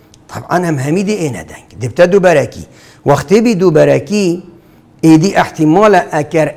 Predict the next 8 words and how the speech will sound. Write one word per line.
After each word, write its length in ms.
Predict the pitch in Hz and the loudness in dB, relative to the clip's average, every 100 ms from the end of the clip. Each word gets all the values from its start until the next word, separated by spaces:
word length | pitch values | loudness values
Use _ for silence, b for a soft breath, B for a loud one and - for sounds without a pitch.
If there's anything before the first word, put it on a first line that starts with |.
| - | -4
او 240 | 190 233 208 | 0 0 0
نشین 680 | 160 185 - - 170 127 | -2 -2 -4 -4 -4 -2
مثلاً 380 | 120 117 131 131 127 139 135 | -4 -6 -6 -6 -6 -8 0
بو 120 | 196 | 0
نمونه 320 | 233 190 185 | 0 0 0
هم 180 | 202 175 | 0 0
بیجن 280 | 196 196 190 | 0 0 -4
بهزارانن. 680 | 120 131 135 139 196 135 | -6 -2 2 4 4 2